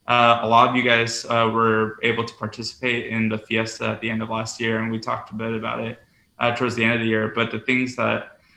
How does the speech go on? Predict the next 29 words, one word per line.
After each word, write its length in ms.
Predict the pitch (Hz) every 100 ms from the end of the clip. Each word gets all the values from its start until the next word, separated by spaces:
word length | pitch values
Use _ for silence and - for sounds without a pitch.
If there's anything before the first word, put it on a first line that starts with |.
| _ _ 127
um, 340 | 123 113 110
the 80 | 117
Knopf 280 | 117 117 113
singers 400 | 117 107 110 104
do 140 | -
to 80 | 107
participate, 640 | - 107 107 107 - 110 107
or 200 | 107 107
Mike 240 | 113 117
and 100 | 120
Amy 180 | 113 110
Sweeney 340 | - 120 113
are 160 | 110 110
there 320 | 110 110 110
as 180 | 110 107
they're 240 | 110 107
serving 520 | 104 - 120 117 117
hot 260 | 113 113 110
chocolate 440 | - 110 - 110
and 120 | 110 110
just 240 | 110 -
smiling 380 | 110 110 110 117
at 120 | 117
people, 380 | 117 113 113 113
that's 260 | 117 113
life-changing 640 | 120 117 - - 110 110 113
stuff. 380 | - 117 - -
And 160 | 127
so, 180 | - 117